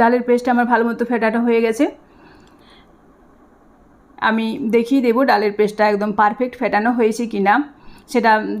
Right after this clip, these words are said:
জন্য একটা বাটিতে কিছুটা জল নিয়েছি, সেই জলের মধ্যেই আমি অল্প একটু ডালের পেস্ট দিয়ে দিচ্ছি। যদি দেখা যায় যে এটা ভেসে উঠেছে, তার মানে ডালের পেস্টটা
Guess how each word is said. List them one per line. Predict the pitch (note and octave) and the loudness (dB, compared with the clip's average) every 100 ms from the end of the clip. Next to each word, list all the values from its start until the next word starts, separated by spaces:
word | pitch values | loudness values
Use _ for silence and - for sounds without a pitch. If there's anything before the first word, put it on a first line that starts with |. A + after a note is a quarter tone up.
| B3+ | -2
জন্য | B3 C4+ | 0 2
একটা | C4 G3 | 0 0
বাটিতে | G3 G3+ A3+ C4+ | 0 0 -6 -8
কিছুটা | C4 A3+ G3 G3 | -6 -4 -2 0
জল | G3+ G#3 | 0 0
নিয়েছি, | G#3+ G#3 G3+ D4 - - - - | -2 -4 -2 -2 -4 -20 -20 -6
সেই | B3+ A#3 | -2 2
জলের | A3 A#3 B3 | 2 2 2
মধ্যেই | A#3+ C#4 C#4+ | 2 2 2
আমি | G#3 B3 G4+ - _ - - - | 2 0 -2 -6 _ -20 -12 -2
অল্প | A3 A3 C4 A3 | 0 2 0 0
একটু | A3 B3+ D#4+ | -2 -2 0
ডালের | A3 G#3 G#3 G3+ | 0 0 -2 0
পেস্ট | A3 A3 G3+ F#3+ | 0 -2 -8 -6
দিয়ে | A3 G#3 | -6 -6
দিচ্ছি। | G#3+ - D#4+ - - _ _ _ _ _ _ - | -6 -4 -4 -6 -20 _ _ _ _ _ _ -2
যদি | A#3+ A#3 | 0 2
দেখা | A#3+ B3+ C4 | 0 0 2
যায় | C4+ C4 | 2 2
যে | C4 | 0
এটা | G#3 G#3 | 0 0
ভেসে | A3+ A3 B3+ | -2 -2 -2
উঠেছে, | A#3+ B3 D4 A#4 - | -2 0 -2 -2 -4
তার | A3 G#3 | -2 0
মানে | G#3+ D4 G4+ | 0 0 2
ডালের | A3+ G#3+ G3+ | 2 0 0
পেস্টটা | G#3 G3+ | -2 0